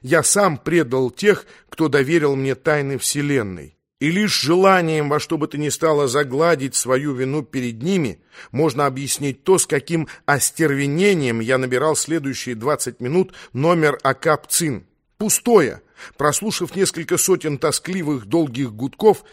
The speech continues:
я списал всё на повреждение телефонного кабеля, наспех оделся и бросился на улицу.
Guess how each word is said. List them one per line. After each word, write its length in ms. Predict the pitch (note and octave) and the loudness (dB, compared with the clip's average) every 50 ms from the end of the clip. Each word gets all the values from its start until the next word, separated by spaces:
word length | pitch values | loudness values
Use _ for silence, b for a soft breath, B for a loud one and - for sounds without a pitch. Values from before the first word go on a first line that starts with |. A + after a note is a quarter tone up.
| B B B | B B B
я 260 | - B2 D3+ G3 G3+ F3+ | -4 2 2 4 4 4
списал 520 | - - E3 D#3+ - - F3 F3 E3+ C#3 | 2 -2 -4 -4 -2 2 2 2 2 2
всё 240 | - - - F3+ E3+ | -2 -4 -2 -2 0
на 100 | D#3 D3+ | -2 -2
повреждение 720 | - C#3+ C#3 C3 C#3 C3+ A2 G#2 D3 F3 E3 D#3 D#3 D3+ C#3+ | -4 -4 -4 -4 -4 -6 -4 -2 -2 0 0 0 -2 -2 -4
телефонного 760 | - - D3+ D3 C#3+ - - D#3+ E3+ D#3 D3+ D#3 D#3 D#3+ D#3 | -4 -4 -4 -4 -4 -4 -4 -2 -2 0 0 0 0 0 -2
кабеля, 560 | - - E3 C#3+ B2 F#2+ G2 D#2+ C#2 C2 B B B B - | 2 4 4 4 4 2 -2 -8 -10 -12 B B B B -2
наспех 480 | A#2+ C3+ C#3+ B2+ - - C3+ B2 - | 0 0 0 0 -2 -6 -8 -4 -2
оделся 560 | B2+ B2 A#2 C3+ G3 G3+ F3 - - E3 D#3 B B B B - | -2 -2 0 2 2 2 2 2 0 0 -2 B B B B -6
и 120 | C3+ C#3 | -6 -4
бросился 560 | A#2+ B2 D#3 E3+ D#3 - E3 D3+ C3+ - D#3+ | -2 -2 -2 -2 0 -2 -2 -2 -2 -2 -2
на 140 | D3+ D3+ D#3+ | 0 2 2
улицу. 600 | E3 E3 D#3+ C#3+ A2+ F#2+ E2+ - - - - - | 2 2 2 0 -2 -6 -6 -8 -10 -10 -10 -16